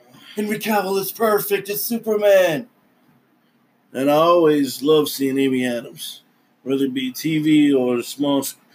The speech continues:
Speaker 2: or the big screen. It, hey, it's always a privilege, <laughs> you know?
Speaker 1: And it, it was cool because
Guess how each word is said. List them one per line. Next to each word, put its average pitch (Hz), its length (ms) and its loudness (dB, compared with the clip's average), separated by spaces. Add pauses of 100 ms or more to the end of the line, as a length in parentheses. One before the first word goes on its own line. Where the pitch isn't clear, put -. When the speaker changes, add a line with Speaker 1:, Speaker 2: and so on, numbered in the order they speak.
(140)
Speaker 2:
or 139 100 0
the 135 40 0
big 175 200 4
screen. 123 540 0 (1040)
It, 135 260 -2 (420)
hey, 139 320 -4
it's - 140 -8
always 147 360 2
a 127 60 -6
privilege, - 580 -6
<laughs> - 20 -4
you 135 80 0
know? 143 180 0
Speaker 1:
And 160 240 -4
it, 165 300 -4
it 165 120 -6
was 151 240 -8
cool 185 440 -8
because 160 800 -6